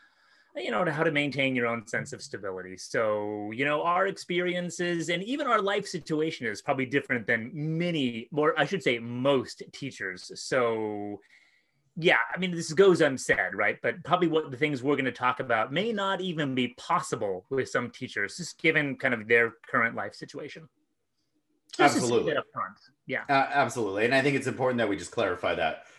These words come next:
Speaker 2: for our millions of listeners,
Speaker 1: Mm-hmm.
Speaker 2: as always, who are gonna be looking to us for mental health knowledge. So, <clears throat> you know, as much as we can, though, we will just kind of, I think, talk through, as Mark's saying, our own, uh, experiences and what helps us out. So,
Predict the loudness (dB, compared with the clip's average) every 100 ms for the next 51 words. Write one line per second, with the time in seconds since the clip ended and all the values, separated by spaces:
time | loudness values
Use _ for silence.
0 | _ _ 4 6 6 6 4 6 8 8
1 | 8 4 -2 -4 -4 0 0 0 -2 -4
2 | -2 -2 0 0 2 4 4 6 6 4
3 | 2 -2 -4 -2 2 0 -2 -12 -16 -18
4 | -16 -6 -4 -4 -6 -6 -8 -2 2 2
5 | -2 _ _ _ _ -2 0 0 -4 -10
6 | 0 2 2 -2 -4 -2 -2 -4 -6 0
7 | 2 2 2 2 2 2 -2 -2 -2 -2
8 | 2 2 4 2 2 2 2 4 0 -4
9 | -12 -6 -4 -2 -4 -6 -2 -2 -2 -4
10 | -2 -2 -6 -10 -8 -4 -6 -6 -10 -10
11 | -14 _ -6 0 0 2 0 0 -6 -10
12 | _ _ -4 -2 -2 -4 0 0 0 -4
13 | -6 2 2 4 2 2 -2 -4 -6 -8
14 | -8 -8 -4 -4 -4 4 6 6 2